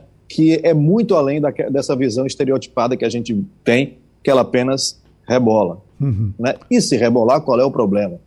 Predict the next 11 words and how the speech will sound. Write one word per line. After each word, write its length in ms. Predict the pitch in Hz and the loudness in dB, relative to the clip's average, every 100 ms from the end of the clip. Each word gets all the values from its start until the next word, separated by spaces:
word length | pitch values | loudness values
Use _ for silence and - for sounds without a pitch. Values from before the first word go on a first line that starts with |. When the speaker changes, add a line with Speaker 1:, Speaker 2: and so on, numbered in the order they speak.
| _ - | _ -6
Speaker 2:
Tá 80 | |
Speaker 1:
Ela 120 | 123 127 | 0 2
Speaker 2:
certo. 120 | 123 | 2
Speaker 1:
faz 180 | 139 123 | 2 0
isso 140 | 131 | 0
com 100 | 135 | 0
muito 220 | 131 120 | 0 -2
poder. 420 | 127 104 95 95 - _ _ | -2 0 0 -4 -12 _ _
Speaker 2:
Vem 160 | 147 208 | -2 0
você, 320 | 190 190 226 | 0 0 2
Romualdo. 760 | 180 190 170 160 120 104 - | 2 2 2 0 0 -4 -10